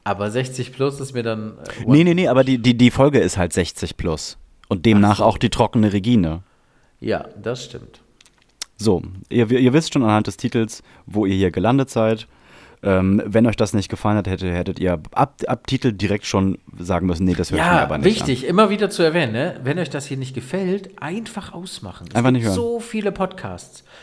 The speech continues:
Speaker 1: Ihr könnt den ganzen Tag R T L zwei gucken. Das ist alles überhaupt kein Problem.
Speaker 2: Richtig.
Speaker 1: Einfach ausmachen.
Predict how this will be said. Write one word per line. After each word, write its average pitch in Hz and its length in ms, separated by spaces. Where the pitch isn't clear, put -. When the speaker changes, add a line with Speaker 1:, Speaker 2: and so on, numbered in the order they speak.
Speaker 1:
Ihr 160 100
könnt 190 220
den 185 100
ganzen 190 300
Tag 170 160
R 160 140
T 165 100
L 165 140
zwei 170 380
gucken. 156 460
Das 160 180
ist 175 100
alles 180 260
überhaupt 180 340
kein 185 140
Problem. 165 260
Speaker 2:
Richtig. 120 320
Speaker 1:
Einfach 190 320
ausmachen. 131 460